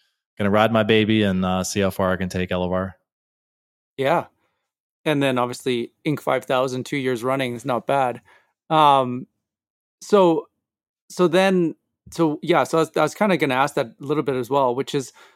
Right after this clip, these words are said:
Speaker 2: so now that you're building, you know, Elevar, you've got this customer, um, that you're really targeting and service. You,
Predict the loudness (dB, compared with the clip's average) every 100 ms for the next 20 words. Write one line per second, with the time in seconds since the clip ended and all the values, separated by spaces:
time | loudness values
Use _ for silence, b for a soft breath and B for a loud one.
0 | b -6 2 4 4 2 2 0 0 0
1 | -2 -4 -6 _ -6 -4 0 0 2 2
2 | 2 -2 -2 -2 -2 -8 -8 -6 -6 -4
3 | -2 -2 -4 _ -8 -4 -4 -4 -8 -8
4 | -6 -6 -2 2 2 0 -2 -4 -6 -6
5 | -4 -4 -8 -12 -12